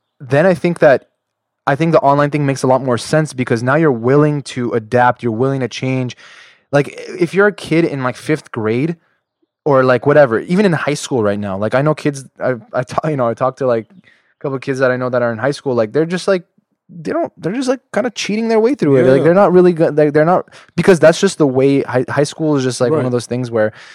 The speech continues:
Speaker 1: a lot of people just don't take it as seriously. But
Speaker 2: Mm.
Speaker 1: in college, it's like, I think it makes a lot more sense, and I think it'll start there and then eventually trickle down. I think there's a lot of positive, like you said,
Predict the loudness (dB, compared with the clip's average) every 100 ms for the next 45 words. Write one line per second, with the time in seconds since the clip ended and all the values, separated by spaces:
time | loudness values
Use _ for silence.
0 | -20 _ _ -4 2 2 2 2 0 0
1 | -2 0 0 2 0 0 -4 -4 -6 -4
2 | -4 -6 -8 -2 2 2 0 -2 -2 -2
3 | -2 -6 -20 _ _ _ -20 _ -8 -6
4 | -2 -2 0 -2 0 2 4 2 0 0
5 | 2 2 0 0 0 -2 -2 2 2 0
6 | -2 0 -2 -4 -4 -2 -2 -2 -4 -2
7 | -6 -4 -4 -4 -2 0 0 -4 -10 -8
8 | -4 0 2 2 4 4 2 -2 0 0
9 | 2 -2 -2 -2 -2 -2